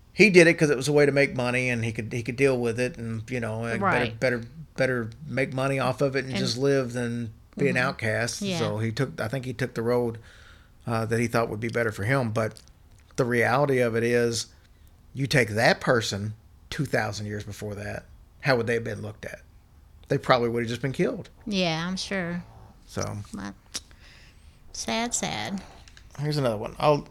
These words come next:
Speaker 1: the rise of Christianity played a large role in the persecution of vampires. As Christianity swept through Europe,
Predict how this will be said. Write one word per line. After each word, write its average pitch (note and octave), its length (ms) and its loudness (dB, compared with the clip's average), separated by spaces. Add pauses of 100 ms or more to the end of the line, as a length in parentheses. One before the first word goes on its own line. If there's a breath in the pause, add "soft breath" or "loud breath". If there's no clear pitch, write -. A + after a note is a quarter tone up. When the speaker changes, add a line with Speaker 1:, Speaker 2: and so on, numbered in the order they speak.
(160)
Speaker 1:
the B2+ 120 -4
rise F3+ 380 6
of E3+ 120 4
Christianity F3+ 720 6
played C#3+ 240 2
a C#3 60 4
large C3 500 2
role A#2+ 260 2
in A2+ 80 -4
the A2+ 60 -4
persecution A2 600 -2
of G2+ 80 -8
vampires. G#2 580 -6 (600 soft breath)
As B2+ 120 -2
Christianity D#3 640 4
swept - 440 4
through D#3+ 140 4
Europe, D3+ 460 8